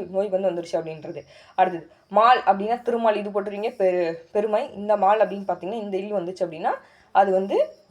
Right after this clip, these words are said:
இற அப்படின்ற மாதிரி. வலி அப்படின்னு பார்த்தீங்கன்னா உடல் வலி. வலி அப்படின்னு பார்த்தீங்கன்னா காற்று. அடுத்தது வலி அப்படின்னு பார்த்தீங்கன்னா பாதை. உடம்பு வலி போட்டுறோம், வலி காட்ட தெரியும், வலினா பாதை. இதுவுமே நம்ம போட்டு, வந்து போட்டுருவோம். இதுல நமக்கு ஒரு கன்ஃபியூஷன் இருக்காது. இந்த வளம் அப்படின்னு பார்த்தீங்கன்னா திசை.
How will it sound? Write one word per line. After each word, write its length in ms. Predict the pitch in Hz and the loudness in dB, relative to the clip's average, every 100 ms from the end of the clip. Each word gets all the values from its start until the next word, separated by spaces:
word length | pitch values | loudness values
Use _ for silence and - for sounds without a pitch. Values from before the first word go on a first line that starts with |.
| 165 | -4
இற 120 | 190 185 190 - | 6 6 6 2
அப்படின்ற 320 | 170 165 180 160 | -4 -6 -6 -4
மாதிரி. 160 | 165 156 - _ _ 214 | -4 -6 -14 _ _ 6
வலி 200 | 240 311 | 6 6
அப்படின்னு 260 | 262 233 233 | 2 2 0
பார்த்தீங்கன்னா 340 | 190 196 208 180 | 0 2 0 4
உடல் 200 | 196 208 | 4 4
வலி. 200 | 170 160 220 - _ | 0 -6 -12 -14 _
வலி 180 | 185 262 311 | 2 4 2
அப்படின்னு 260 | 208 214 185 | 2 -2 -4
பார்த்தீங்கன்னா 320 | 156 175 320 - | -4 -4 -4 -2
காற்று. 340 | 160 165 160 - _ 196 | -2 -2 -6 -10 _ -2
அடுத்தது 260 | 254 277 233 | -2 -2 2
வலி 180 | 220 302 339 | 2 4 -2
அப்படின்னு 240 | 233 240 202 | -2 -2 -2
பார்த்தீங்கன்னா 320 | 175 190 311 - | -2 -4 -4 0
பாதை. 280 | 165 156 160 - _ _ _ _ _ 180 _ - - | 2 2 -4 -10 _ _ _ _ _ _ _ -20 -4
உடம்பு 220 | 190 214 208 | 4 4 4
வலி 120 | 202 214 | 0 0
போட்டுறோம், 300 | 196 190 190 | 0 2 4
வலி 120 | 180 208 190 | 2 2 4
காட்ட 200 | 170 196 185 | 4 2 -2
தெரியும், 240 | 180 302 214 | -2 -2 -2
வலினா 280 | 175 185 185 160 | -2 0 0 2
பாதை. 180 | 151 - | 2 0
இதுவுமே 280 | 226 285 254 247 | -6 -4 -2 0
நம்ம 120 | 202 180 | 0 -2
போட்டு, 220 | 180 - - | -10 -16 -12
வந்து 160 | 180 202 | -8 -4
போட்டுருவோம். 260 | 185 202 240 | -4 -4 -4
இதுல 180 | 233 226 | 0 0
நமக்கு 200 | 208 196 | 2 0
ஒரு 80 | 185 | -2
கன்ஃபியூஷன் 360 | 170 185 196 180 | -4 -4 -4 -4
இருக்காது. 300 | 165 151 156 233 - _ _ | 0 0 0 -8 -10 _ _
இந்த 120 | 214 220 | 2 6
வளம் 280 | 220 247 285 | 6 6 4
அப்படின்னு 240 | 254 226 233 | 4 2 0
பார்த்தீங்கன்னா 360 | 196 185 196 190 | 0 2 -2 -2
திசை. 240 | 190 185 | -2 -2